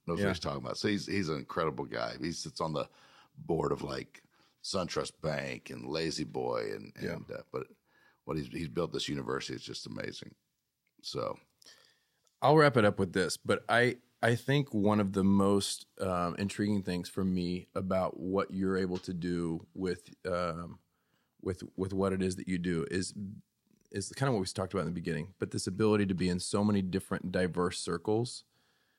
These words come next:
Speaker 2: um, diverse circles that if you are outside of them, you know that even they themselves can be somewhat exclusive, um, rather than inclusive.
Speaker 1: Yeah.
Speaker 2: Yet you're able to slip into their meetings, slip out of their meetings,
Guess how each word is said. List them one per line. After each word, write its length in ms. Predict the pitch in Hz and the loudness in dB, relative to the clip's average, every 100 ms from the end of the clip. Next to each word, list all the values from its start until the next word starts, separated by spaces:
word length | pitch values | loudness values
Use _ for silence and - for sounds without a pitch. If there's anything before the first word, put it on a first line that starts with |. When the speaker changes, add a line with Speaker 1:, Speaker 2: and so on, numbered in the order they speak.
| _ _ - | _ _ 2
Speaker 2:
um, 300 | 104 98 101 | 4 4 6
diverse 440 | 120 104 131 143 | 6 8 6 6
circles 500 | - 127 127 104 98 | 6 4 6 4 4
that 300 | 101 95 - - | 6 4 4 -2
if 180 | 104 - | -2 2
you 200 | 104 98 | 4 6
are 140 | 95 | 4
outside 360 | 95 95 101 101 | 2 2 2 2
of 120 | 92 | 2
them, 260 | 92 92 95 | 2 2 0
you 160 | 98 104 | 2 4
know 240 | 98 98 | 6 6
that 180 | 92 - | 4 0
even 420 | 107 101 95 95 - | 0 2 4 2 0
they 280 | 90 104 110 | -2 2 2
themselves 560 | 98 95 - 90 98 | 2 0 0 0 0
can 180 | - 104 | -2 0
be 260 | 90 95 95 | 2 2 2
somewhat 520 | - 101 101 98 - | 0 0 4 4 2
exclusive, 720 | - - - 98 - 160 160 - _ _ _ _ _ _ _ _ - | -2 -6 0 0 2 0 -2 -12 _ _ _ _ _ _ _ _ -2
um, 680 | 101 98 95 92 92 92 95 | 2 4 6 6 4 2 2
rather 280 | 107 107 101 | 4 6 6
than 160 | 92 | 4
inclusive. 680 | - 107 107 120 - 143 143 - | 4 2 4 2 4 2 0 -4
Speaker 1:
Yeah. 160 | 85 85 | -2 2
Speaker 2:
Yet 160 | 101 | 2
you're 340 | 101 104 147 143 | 2 0 0 2
able 380 | 131 123 107 | 0 2 0
to 580 | 101 - 95 92 92 87 _ _ _ | 0 -2 0 0 -2 -6 _ _ _
slip 340 | - 95 92 | -10 -6 0
into 180 | 110 110 | 4 4
their 120 | 110 | 6
meetings, 440 | 110 117 113 110 - | 4 4 4 2 0
slip 200 | 107 101 | 0 4
out 180 | 95 | 4
of 40 | 98 | 4
their 100 | 101 | 2
meetings, 560 | 101 98 98 98 95 | 4 2 2 0 -2